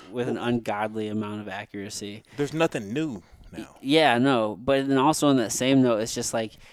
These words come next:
Speaker 1: there's just these things, there's these certain characteristics of what makes a good movie, right? Like, there's just certain things. Just like how there's, there's, like, the hero's journey. It's, like, this typical story arc that a lot of movies use, right?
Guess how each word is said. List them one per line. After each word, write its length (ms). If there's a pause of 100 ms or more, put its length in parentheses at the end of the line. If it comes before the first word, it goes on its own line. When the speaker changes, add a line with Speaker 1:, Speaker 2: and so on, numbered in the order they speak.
(220)
Speaker 1:
there's 340
just 380
these 220
things, 880
there's 240
these 160
certain 320
characteristics 880
of 120
what 200
makes 320
a 60
good 180
movie, 520 (140)
right? 340
Like, 340
there's 180
just 160
certain 320
things. 520 (260)
Just 200
like 120
how 140
there's, 420 (400)
there's, 200
like, 160
the 60
hero's 440
journey. 320
It's, 100
like, 140
this 160
typical 400
story 440
arc 340
that 180 (120)
a 40
lot 340
of 80 (180)
movies 460
use, 500
right? 300